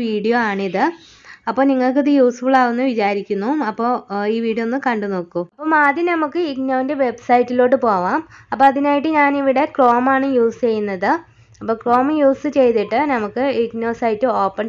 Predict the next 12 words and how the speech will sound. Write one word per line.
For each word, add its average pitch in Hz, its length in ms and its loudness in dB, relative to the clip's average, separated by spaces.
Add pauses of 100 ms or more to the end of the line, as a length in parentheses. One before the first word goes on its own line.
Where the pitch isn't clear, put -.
ചെയ്തെടുക്കാം. 220 560 -2 (1300)
അപ്പോൾ 247 200 0 (120)
ഇഗ്നോ 262 260 0 (100)
സൈറ്റിൻ്റെ 269 400 0 (100)
ലിങ്ക് 254 320 -2 (120)
ഞാൻ 220 160 -2 (160)
താഴെ 214 260 0 (120)
മെൻഷൻ 196 300 -8 (100)
ചെയ്യാം 175 280 -6
ട്ടോ. 175 140 -2 (500)
അപ്പോൾ 233 160 2 (140)
ഇഗ്നോ 247 340 0